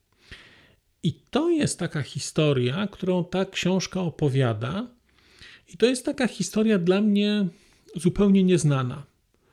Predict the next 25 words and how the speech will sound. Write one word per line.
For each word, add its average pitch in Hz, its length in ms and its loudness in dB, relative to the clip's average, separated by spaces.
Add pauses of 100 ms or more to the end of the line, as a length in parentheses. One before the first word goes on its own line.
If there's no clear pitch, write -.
(540)
Bo 165 500 0 (720)
z 143 80 -4
jednej 294 240 0
strony 226 340 0
jest 214 260 0
to 208 460 -2
oczywiście 185 480 -2
opowieść 175 440 0
o, 175 60 0
o, 170 720 -2 (180)
o 170 200 0
aparatczyku, 165 800 0
o 151 180 0
cz-, 190 240 -10 (180)
człowieku, 156 720 0 (300)
mm, 214 240 -6 (140)
prostym 175 400 2
szewcu, 185 400 0
który 147 280 0
skończył 160 420 -2
cztery 156 340 -4
klasy 160 300 -6
szkoły 160 220 -2
podstawowej, 160 760 -2 (800)
e, 190 60 -12